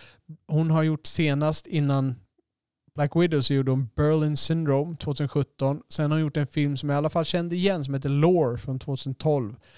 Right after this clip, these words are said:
som har någonting med nazisterna att göra där. Så vad tyckte jag då om Black Widow? Den är välproducerad och det är ju väntat, det här är en Marvel-rulle.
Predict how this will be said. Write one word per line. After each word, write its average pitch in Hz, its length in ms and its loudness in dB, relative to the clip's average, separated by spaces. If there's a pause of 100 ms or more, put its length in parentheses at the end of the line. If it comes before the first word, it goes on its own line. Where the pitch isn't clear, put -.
(220)
som - 200 -10
har 131 100 0
någonting 127 400 -2
med 123 420 -4
nazisterna 131 720 -4
att 117 60 0
göra 117 280 -2
där. 151 180 -12 (1500)
Så - 160 6
vad 202 200 8
tyckte 202 300 0
jag 180 100 6
då 180 120 4
om 170 240 2
Black 170 300 4
Widow? 147 340 4
Den 180 260 2
är 190 120 0
välproducerad 175 840 2 (180)
och 160 260 0
det 160 100 2
är - 20 6
ju 160 80 6
väntat, 135 400 -2
det 151 60 2
här 147 120 6
är 139 60 2
en 131 100 0
Marvel-rulle. 123 680 0